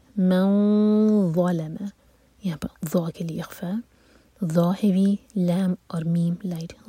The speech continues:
ज़लम, सुम्मा, सा, और सा के लिए हमारी ज़बान ऊपर वाले दांतों को टच करती है और थोड़ी सी टिप बाहर, सुम्मा बद्दल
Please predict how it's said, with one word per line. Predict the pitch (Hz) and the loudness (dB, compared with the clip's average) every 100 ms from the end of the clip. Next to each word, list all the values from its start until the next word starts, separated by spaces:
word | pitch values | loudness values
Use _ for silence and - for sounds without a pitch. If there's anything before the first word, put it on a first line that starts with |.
| 170 | -4
ज़लम, | 185 170 165 165 170 247 - _ _ _ _ | -4 -2 -6 -8 -8 -8 -10 _ _ _ _
सुम्मा, | - 214 208 208 202 185 180 175 175 175 269 - _ _ _ - | -2 4 6 6 4 4 2 2 2 0 -2 -6 _ _ _ -20
सा, | - - 160 165 214 _ - | -14 -8 -6 -6 -10 _ -12
और | |
सा | - - 165 | -8 -6 -6
के | 185 | -4
लिए | 170 | -4
हमारी | 175 165 | -2 -4
ज़बान | 165 165 165 - | -4 -4 -6 -4
ऊपर | 185 175 | -2 0
वाले | 170 | 0
दांतों | 156 175 185 | -2 -4 -4
को | 208 | -4
टच | 202 190 | -4 -4
करती | 202 185 208 202 | -4 -4 -2 -4
है | 240 _ _ _ _ _ _ - | -4 _ _ _ _ _ _ -12
और | 185 | -8
थोड़ी | - 160 | -6 -6
सी | - | -8
टिप | - - | -10 -10
बाहर, | 185 165 254 349 _ _ _ _ _ _ - | -10 -4 -4 -4 _ _ _ _ _ _ -4
सुम्मा | - 214 196 190 185 180 175 175 175 254 - - _ - | 0 4 6 6 4 4 2 2 2 -2 -4 -16 _ -4
बद्दल | 180 175 185 170 156 160 180 196 196 175 | 0 4 4 4 -2 -2 2 4 2 0